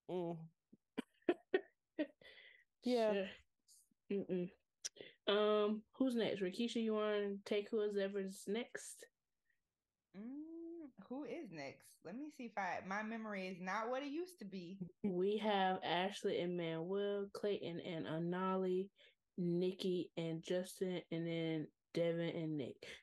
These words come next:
Speaker 2: Oh, we only covered two people?
Speaker 1: Yeah.
Speaker 2: Oh, two couples? Oh.
Speaker 3: Maybe let's go to Nikki and Justin.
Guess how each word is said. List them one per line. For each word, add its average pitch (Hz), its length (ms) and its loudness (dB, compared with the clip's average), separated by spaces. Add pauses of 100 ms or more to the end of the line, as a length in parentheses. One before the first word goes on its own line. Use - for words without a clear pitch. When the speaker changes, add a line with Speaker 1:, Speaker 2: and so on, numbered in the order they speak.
(140)
Speaker 2:
Oh, 240 120 6
we 277 160 4
only 320 160 4
covered 294 340 4
two 349 140 4
people? 381 320 4 (1040)
Speaker 1:
Yeah. 185 200 4
Speaker 2:
Oh, 240 200 4
two 320 140 4
couples? 339 420 0 (100)
Oh. 254 340 0 (1800)
Speaker 3:
Maybe 214 340 -4
let's 269 300 -2
go 185 400 0
to 165 920 -2
Nikki 180 680 -8
and 156 200 -8
Justin. 220 580 -6